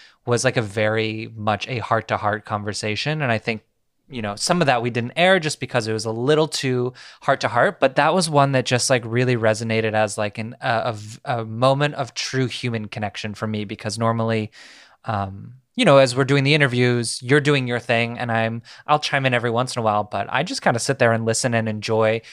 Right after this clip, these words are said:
the interview as it happens as a spectator, essentially. But that was one where I, I really felt, uh, a connection there.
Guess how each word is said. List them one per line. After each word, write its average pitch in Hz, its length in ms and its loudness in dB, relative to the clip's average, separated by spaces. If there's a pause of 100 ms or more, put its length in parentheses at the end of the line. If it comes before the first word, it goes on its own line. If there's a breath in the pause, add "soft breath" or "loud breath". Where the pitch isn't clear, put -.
(140 loud breath)
the 127 140 -2
interview 117 300 0
as 110 100 -2
it 110 80 -2
happens 123 480 0
as 107 160 -2
a 104 40 -6
spectator, 110 600 -2
essentially. 117 640 -6 (500 loud breath)
But 123 160 2
that 135 160 2
was 117 180 -2
one 113 240 2
where 110 140 2
I, 107 300 -2
I - 20 -
really 107 380 -4
felt, 107 400 -2
uh, 113 320 -4
a 131 100 -12
connection 113 460 -12
there. 127 200 -14